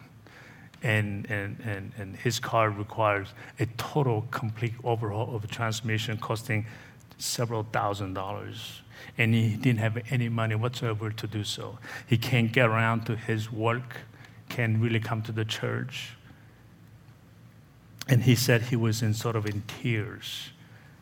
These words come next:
as to not knowing as to what to do. Then when he was standing in front of one of the local bank, asking the teller as to his situation.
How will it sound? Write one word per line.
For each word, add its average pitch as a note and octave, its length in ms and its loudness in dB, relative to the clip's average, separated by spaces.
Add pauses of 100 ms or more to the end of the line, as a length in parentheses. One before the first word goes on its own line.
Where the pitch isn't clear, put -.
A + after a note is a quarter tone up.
(260)
as - 140 -2
to G#2 460 -4
not A2+ 220 4
knowing A2 300 2
as F#2+ 140 -6
to - 200 -8
what G2 440 -4
to - 100 -8
do. G2+ 300 -6 (2750)
Then A2 200 4
when G#2+ 160 0
he A2 160 2
was G#2 600 -4 (1000)
standing A2+ 680 2 (580)
in G#2 140 -6
front A2 300 0
of G#2+ 300 -4
one A2+ 160 0
of G#2+ 100 -2
the G#2 180 -4 (220)
local A2 360 2
bank, G#2 600 -2 (760)
asking G#2+ 520 0
the A2 120 -6
teller A2 520 0
as A2 140 -4
to G2+ 320 -6 (240)
his - 240 0
situation. G#2+ 880 0